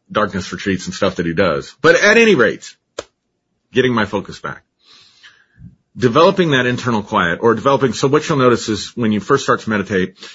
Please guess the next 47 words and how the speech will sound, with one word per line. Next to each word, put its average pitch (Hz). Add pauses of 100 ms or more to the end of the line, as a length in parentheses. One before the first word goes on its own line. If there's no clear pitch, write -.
your 117
mind 139
is 131
gonna 123
be 110
preoccupied 101
with 92
everything 107
that's 92
happening 92
outside 92
of 80
you. 76 (580)
Uh, 92
you're 98
gonna 104
be 98
preoccupied 98
with 92
your 87
job. 123 (360)
Uh, 104
maybe 101
it's 87
a 92
relationship. 117 (360)
Maybe 104
it's, 92
uh, 85 (920)
regret 117
over 92
mistakes 123
that 117
you 120
made. 107
Maybe 104
it's 107
a 95
fantasy 107
about 92
a -
future 117
that 87
you 101
want 92
to 90
have. 107